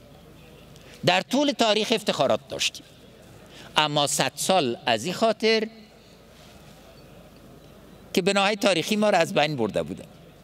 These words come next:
یعنی فکر می‌کنین میلیون ها افغان می‌رفت پیش روی قصر دارالمان،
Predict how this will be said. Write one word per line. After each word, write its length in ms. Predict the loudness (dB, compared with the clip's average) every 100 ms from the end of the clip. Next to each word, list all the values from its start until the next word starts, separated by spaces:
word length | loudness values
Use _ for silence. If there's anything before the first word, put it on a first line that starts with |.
| -20 -20 -20 -20 -20 -20 -20 -10 0
یعنی 200 | 2 2
فکر 280 | 0 0 0
می‌کنین 520 | 0 -2 -4 -4 -8 -16 -20 -20 -20 -20 -20 -20 -20 -12 -2
میلیون 360 | 0 2 0
ها 140 | 2 2
افغان 460 | 2 0 0 -2
می‌رفت 540 | 0 0 2 2 0 -4 -18 -20 -20 -20 -20 -20 -20 -4
پیش 160 | -2 0
روی 140 | -2
قصر 360 | 0 -2 -2 -2
دارالمان، 460 | 0 0 -2 -6